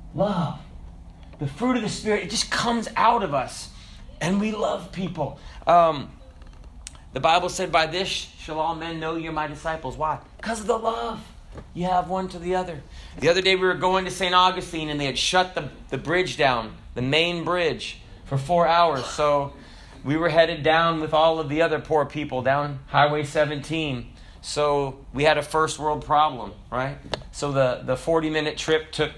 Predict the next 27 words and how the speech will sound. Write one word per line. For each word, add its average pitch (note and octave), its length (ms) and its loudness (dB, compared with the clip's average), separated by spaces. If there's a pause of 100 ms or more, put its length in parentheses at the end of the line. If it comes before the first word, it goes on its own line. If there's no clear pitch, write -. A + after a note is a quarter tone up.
like, C3+ 260 0
two D#3 180 0
hours C3+ 320 6
and A2 140 -8
thirty A2 220 0
minutes. - 480 -10 (600)
And D3 420 4 (200)
there's D3 220 0
a D3 40 -4
place F#3+ 560 0
when D#3+ 140 -6
you're C#3+ 120 -2
going E3 340 2
down E3 340 4
Highway D#3+ 480 2
seventeen D#3+ 800 0
where C3+ 140 0
it B2 80 -12
goes C#3+ 260 0
from, C3+ 300 0
I B2 100 0
think, - 240 -6 (300)
three D#3 200 0
lanes D#3 360 -4
to A2+ 60 -10
two E3 220 -6
lanes. G3 480 -6